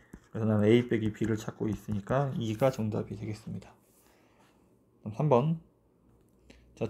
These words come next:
접선 일 컴마 육을 대입을 하는 거야. 일단 육을 집어넣고, 이를 집어넣으면 일 빼기 오 더하기 A 플러스 일.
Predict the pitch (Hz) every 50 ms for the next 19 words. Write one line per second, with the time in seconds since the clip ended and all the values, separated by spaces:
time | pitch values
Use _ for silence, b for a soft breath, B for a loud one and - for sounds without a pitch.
0 | - - - - 131 - - 185 170 - - 143 151 180 202 196 - 214 214 202
1 | 196 196 170 151 147 147 139 123 - 120 120 123 120 123 113 113 113 110 107 107
2 | 107 107 101 - 110 127 165 196 - - 110 110 113 117 117 123 117 107 - -
3 | 104 104 113 110 107 107 104 - - 156 160 175 196 156 156 165 160 127 117 127
4 | 123 120 113 - 117 107 110 113 110 107 107 113 131 131 117 113 113 120 123 123
5 | - 117 113 107 113 110 113 113 113 107 104 107 107 107 107 101 - 143 151 151
6 | - - 117 117 113 - - 113 107 - - - 117 117 104 98 -